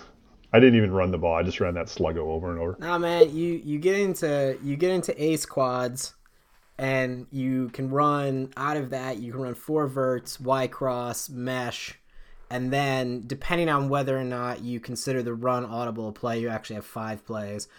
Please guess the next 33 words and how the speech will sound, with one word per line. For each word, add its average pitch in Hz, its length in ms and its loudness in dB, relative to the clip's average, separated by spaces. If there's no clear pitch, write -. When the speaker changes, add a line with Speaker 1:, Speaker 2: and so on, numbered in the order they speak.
Speaker 2:
Uh, 117 160 -4
but 113 120 -6
then 135 120 0
you 131 100 0
have 120 100 0
an 123 120 -4
out, 135 440 0
you 131 160 -2
have 123 100 0
an 123 100 -6
out 135 260 0
pattern, 120 560 -2
and 123 220 -6
then 135 260 2
if 117 140 -6
they 135 120 0
only 131 200 0
put 120 160 -4
five 123 260 -2
in 113 80 -8
the 113 60 -6
box, 117 420 -4
you 123 140 -2
immediately 120 580 -2
audible 110 480 -6
to 110 220 -8
halfback 107 500 -10
dive. - 260 -14
All 143 240 0
of 127 60 0
them 127 180 0
look 117 140 -4
identical, 107 680 -8